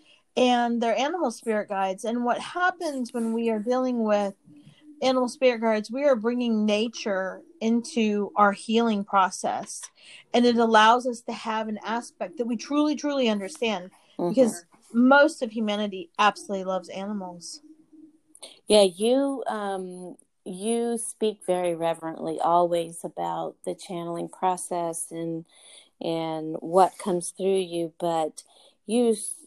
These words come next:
Speaker 2: you literally said it was an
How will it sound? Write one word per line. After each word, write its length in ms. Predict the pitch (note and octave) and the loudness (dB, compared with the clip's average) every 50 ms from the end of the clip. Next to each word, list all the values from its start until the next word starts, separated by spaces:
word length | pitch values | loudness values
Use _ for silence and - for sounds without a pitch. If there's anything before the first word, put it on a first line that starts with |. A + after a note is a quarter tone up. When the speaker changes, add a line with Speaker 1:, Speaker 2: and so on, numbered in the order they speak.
| - | -10
Speaker 2:
you 500 | - G3 G#3 A3 A3+ A#3 A#3 A3+ A3 - - - | -6 -2 0 2 2 2 2 2 0 -4 -6 -6
literally 720 | - G3 G3 G3 G#3 G3+ G#3 G3+ G3 F#3 F3+ F3+ F3+ F3+ - - - | -4 -2 2 2 2 2 4 2 2 2 2 -2 -4 -6 -10 -14 -10
said 580 | - F#3 F3 F3 E3+ E3 D#3+ D#3+ D#3 D#3 D3+ F3+ - _ _ _ _ _ _ _ | -6 -4 -4 -4 -4 -4 -6 -6 -6 -8 -8 -10 -16 _ _ _ _ _ _ _
it 120 | - G#3 | 2 2
was 180 | G3+ G3+ F#3+ - | 2 2 0 -2
an 160 | F#3+ E3+ - | -4 -6 -6